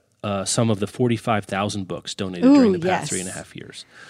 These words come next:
Speaker 2: Awesome.
Speaker 1: That's our show this week. You can find, uh, show notes. We talk, we include all the links, um, to the stories we talked about this week at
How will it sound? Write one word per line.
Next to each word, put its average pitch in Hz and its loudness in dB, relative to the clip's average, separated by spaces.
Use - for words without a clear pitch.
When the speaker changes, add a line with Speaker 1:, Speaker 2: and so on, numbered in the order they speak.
Speaker 2:
Awesome. 165 -8
Speaker 1:
That's 127 2
our 120 2
show 104 2
this 98 -2
week. 104 -4
You 104 -10
can 98 -12
find, 107 -2
uh, 95 -6
show 175 4
notes. 117 0
We 113 0
talk, - -6
we 113 2
include 127 2
all 175 6
the 175 4
links, 117 -4
um, 98 -6
to - -20
the 104 -4
stories 101 -2
we 98 -6
talked 92 -6
about 90 -6
this - -8
week 104 -8
at 87 -4